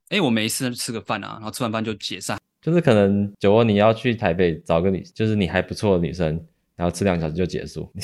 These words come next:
Speaker 2: 你，你要吗？你根本就还没开始哦，就只是认识不错的朋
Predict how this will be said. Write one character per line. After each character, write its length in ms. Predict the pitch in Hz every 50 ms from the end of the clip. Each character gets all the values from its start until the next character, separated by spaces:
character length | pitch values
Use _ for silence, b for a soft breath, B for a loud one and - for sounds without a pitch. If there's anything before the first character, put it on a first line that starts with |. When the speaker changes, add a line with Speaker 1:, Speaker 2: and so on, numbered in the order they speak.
| - - _
Speaker 2:
你， 100 | - 104
你 20 | 117
要 180 | 117 - 175 139
吗？ 380 | 135 120 98 101 117 113 - - _
你 120 | - 151 143
根 160 | - 185 170
本 100 | 156 135
就 100 | 143 143
还 120 | 135 131
没 120 | 113 110 110
开 220 | 113 127 120 113
始 220 | 113 117 - 92 90
哦， 80 | 95
就 80 | 107 113
只 100 | 98 90
是 220 | 95 104 101 - _
认 160 | 113 113 104
识 180 | 101 - 107
不 140 | 90 - 80
错 240 | 78 - - 92 85
的 80 | 78 -
朋 80 | -